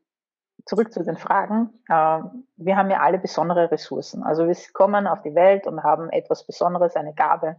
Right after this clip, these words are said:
äh, die nur wir haben, äh, eine Fähigkeit, aber auch, ähm, Ressourcen und Fähigkeiten, die wir lernen im, im, äh, Laufe unseres Lebens. Was glaubst du, was ist so eine Fähigkeit oder,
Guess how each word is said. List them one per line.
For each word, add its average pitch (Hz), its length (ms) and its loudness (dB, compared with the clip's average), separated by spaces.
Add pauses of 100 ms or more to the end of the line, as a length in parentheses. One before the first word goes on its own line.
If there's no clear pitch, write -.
(640)
äh, 151 140 0 (100)
die 175 60 -4
nur 165 240 0
wir 208 200 2
haben, 175 400 2
äh, - 40 -2
eine 156 500 -2
Fähigkeit, 156 880 -2 (140)
aber 160 520 2
auch, - 280 2 (100)
ähm, 170 600 -4 (160)
Ressourcen 175 480 -2
und 180 100 -8
Fähigkeiten, 175 460 -4
die 151 100 -8
wir 156 100 0
lernen 156 460 0
im, 220 140 -4 (100)
im, 185 480 -6
äh, 170 260 0
Laufe - 300 -2
unseres 175 380 -8
Lebens. 185 340 -4 (1080)
Was 190 240 -2
glaubst - 320 -2
du, 185 40 -8
was 185 180 0
ist 190 140 -10
so 175 100 2
eine 170 180 -2
Fähigkeit 160 520 -4
oder, 160 280 -2